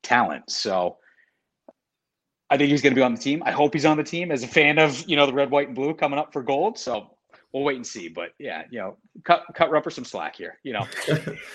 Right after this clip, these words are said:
Speaker 2: Well, he's usually the one guy that's always, you know, preaching about the Rangers' future, all this stuff too.
Speaker 1: Yeah.
Speaker 2: I know that his sleeper for was Nils Lundqvist. He said he was excited about him.
Speaker 1: Yep.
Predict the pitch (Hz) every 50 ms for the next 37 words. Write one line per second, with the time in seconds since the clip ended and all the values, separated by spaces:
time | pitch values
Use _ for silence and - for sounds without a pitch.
0 | - - 110 123 - 127 147 190 233 175 180 175 151 156 143 131 127 120 117 117
1 | 120 120 113 107 98 - 104 120 131 120 98 90 85 - 98 107 113 113 104 98
2 | 92 95 95 90 90 95 95 - - 104 135 147 - 156 117 98 95 90 85 73
3 | 101 92 - 87 92 95 98 92 92 101 104 - - 117 113 107 104 110 104 104
4 | 104 101 92 95 95 95 95 98 - - 95 101 - 123 127 104 101 104 113 113
5 | 110 104 104 104 101 - - 98 104 107 - - 110 107 101 104 - 101 98 95
6 | 95 92 - 101 98 98 92 98 104 104 104 - 98 98 107 107 - 110 107 104
7 | - 104 - - 95 95 95 98 - 92 - - - 92 92 92 92 87 92 90
8 | 92 92 92 92 95 95 98 147 170 202 196 - -